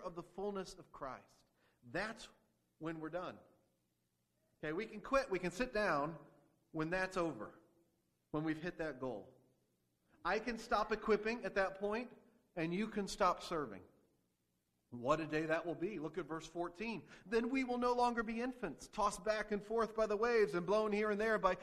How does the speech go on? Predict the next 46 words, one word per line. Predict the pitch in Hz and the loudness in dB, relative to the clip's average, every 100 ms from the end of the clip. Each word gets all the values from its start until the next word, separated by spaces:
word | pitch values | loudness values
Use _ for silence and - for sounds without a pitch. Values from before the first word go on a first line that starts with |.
| - | -6
every | - 226 226 | -4 -2 -2
wind | 214 214 | -4 -4
of | 208 | -6
teaching | - 247 233 196 | -8 -8 -8 -8
and | 185 | -4
by | 180 | -2
the | 185 | -4
cunning | 190 233 233 208 | -4 -2 -2 -2
and | 196 | -4
craftiness | - 226 214 220 214 208 | -6 -8 -6 -4 -4 -4
of | 190 | -6
men | 202 226 202 | -4 -2 -2
and | 185 | -2
their | 180 180 - | -2 -4 -8
deceitful | 196 - 233 226 196 | -6 -2 -2 -2 -6
scheming. | - - 226 208 147 127 - - _ - | -8 -6 -4 -2 -4 -8 -14 -20 _ -4
Instead, | 175 - 214 208 | -2 2 0 0
speaking | - 262 254 254 | 0 0 0 -2
the | 208 | -2
truth | - 240 220 | -2 -2 0
in | 196 185 | -2 2
love, | 202 202 - - | 4 4 2 -6
we | 185 233 | -4 -2
will | 226 220 | 2 2
in | 208 | 2
all | 202 240 247 | 2 4 4
things | 240 233 226 | 2 -4 -4
grow | - 226 | -2 0
up | 220 214 | 0 0
into | 214 202 | -4 -4
him | 165 220 | -4 -4
who | 196 202 | -2 -2
is | 190 | -2
the | 175 | -6
head, | 175 185 170 156 | -4 -2 -2 -4
that | 156 | -6
is | 147 - | -6 -12
Christ." | - 120 104 - _ _ _ _ _ _ _ _ _ _ _ | -12 -12 -12 -18 _ _ _ _ _ _ _ _ _ _ _
Christ | - 156 - | -6 -4 -6
is | 120 | -14
the | 107 | -20
head, | 92 90 90 | -20 -20 -10
not | 113 143 | -8 -8
Pastor | 156 156 170 | -10 -14 -14
Matt. | 147 95 _ _ _ _ _ _ _ _ _ _ - | -16 -16 _ _ _ _ _ _ _ _ _ _ -14
Jesus. | 127 135 - - | -12 -12 -14 -20